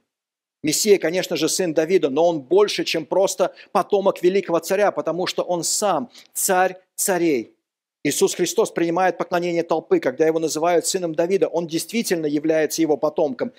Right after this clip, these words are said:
и тем самым наследником, что должен вступить на престол. Но его престол больше, чем просто престол земного царя. Он небесный царь. С практической точки зрения это означает, что наше сердце принадлежит ему целиком и полностью, без остатка.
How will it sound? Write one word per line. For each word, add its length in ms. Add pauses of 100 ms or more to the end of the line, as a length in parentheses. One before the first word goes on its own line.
(100)
и 120
тем 240
самым 300
наследником, 580
что 160
должен 320
вступить 480
на 80
престол. 640 (200)
Но 120
его 200
престол 420
больше, 540
чем 260
просто 480
престол 480
земного 400
царя. 440 (220)
Он 180
небесный 480
царь. 360 (440)
С 80
практической 460
точки 300
зрения 260
это 120
означает, 600 (360)
что 180
наше 280
сердце 400
принадлежит 500
ему 340 (560)
целиком 400
и 80
полностью, 420
без 120
остатка. 500